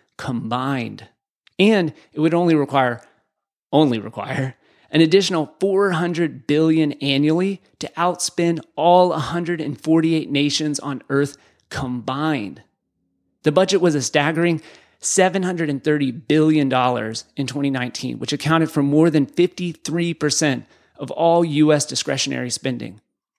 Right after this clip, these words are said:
Additional aspects of the militarized budget in twenty nineteen, including things like the U S Custom and Border Protection and U S Immigration Customs Enforcement,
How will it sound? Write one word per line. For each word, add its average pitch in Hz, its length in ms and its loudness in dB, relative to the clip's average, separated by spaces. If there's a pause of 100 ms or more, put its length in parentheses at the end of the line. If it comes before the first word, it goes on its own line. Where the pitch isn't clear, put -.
(140)
Additional 175 440 4
aspects 135 560 -6 (400)
of 143 140 -4
the 151 60 4
militarized 139 680 2
budget 127 340 -2
in 131 80 -4
twenty 131 220 -2
nineteen, 131 460 2
including 131 400 -2 (200)
things 131 280 -2
like 120 260 -6 (720)
the 151 100 2
U 151 120 6
S 135 100 2
Custom 143 340 -2
and 127 120 -4
Border 139 220 4
Protection 139 520 -4
and 120 140 -4
U 123 100 -2
S 127 120 -2
Immigration 135 640 0
Customs 127 440 -6
Enforcement, 123 480 -4